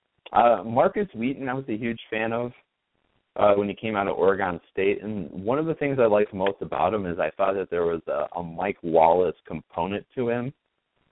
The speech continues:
without all the bad stuff. And I'm, I'm not saying that he's as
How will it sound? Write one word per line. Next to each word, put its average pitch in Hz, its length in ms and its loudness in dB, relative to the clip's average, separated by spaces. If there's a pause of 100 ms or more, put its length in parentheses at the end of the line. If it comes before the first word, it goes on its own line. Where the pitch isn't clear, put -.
(360)
without 101 300 4
all 92 120 4
the 82 80 -8
bad 80 320 -4 (100)
stuff. - 300 -14
And 101 120 -4
I'm, 110 120 0
I'm 107 140 -6
not 104 220 -2
saying 98 180 -6
that 82 180 -2
he's 95 180 -4
as 80 120 -6